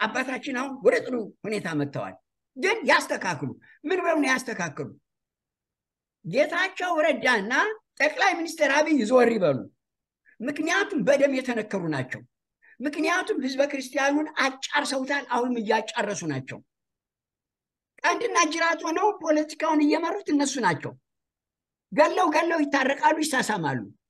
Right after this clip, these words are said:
እንደገና ደግሞ ዞር ብለው ጳጳሳቱን ወደፊት አድርገው እያዋጉ ናቸው። አሁን እርቅና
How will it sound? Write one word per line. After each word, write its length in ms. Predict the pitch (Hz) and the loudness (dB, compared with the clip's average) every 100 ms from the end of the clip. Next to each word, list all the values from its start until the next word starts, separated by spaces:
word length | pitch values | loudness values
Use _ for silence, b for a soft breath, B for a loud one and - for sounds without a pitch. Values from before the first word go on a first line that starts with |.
| _ _ _ b | _ _ _ b
እንደገና 380 | 233 269 262 285 302 | 2 2 4 4 4
ደግሞ 260 | 302 320 339 | 4 2 0
ዞር 240 | 311 302 285 | 2 4 4
ብለው 200 | 254 294 294 | 2 2 2
ጳጳሳቱን 600 | 285 - 294 320 339 311 | 0 -4 -6 -6 -4 0
ወደፊት 380 | 262 269 302 247 | 0 0 0 0
አድርገው 340 | 262 294 320 | 0 2 2
እያዋጉ 440 | 254 254 233 220 196 | 4 4 4 0 0
ናቸው። 300 | 170 135 131 - _ _ _ _ _ _ _ _ _ _ _ _ _ _ _ _ | -2 -2 -6 -16 _ _ _ _ _ _ _ _ _ _ _ _ _ _ _ _
አሁን 320 | 285 370 453 403 | 0 2 2 0
እርቅና 360 | 440 - 339 | -4 -6 -4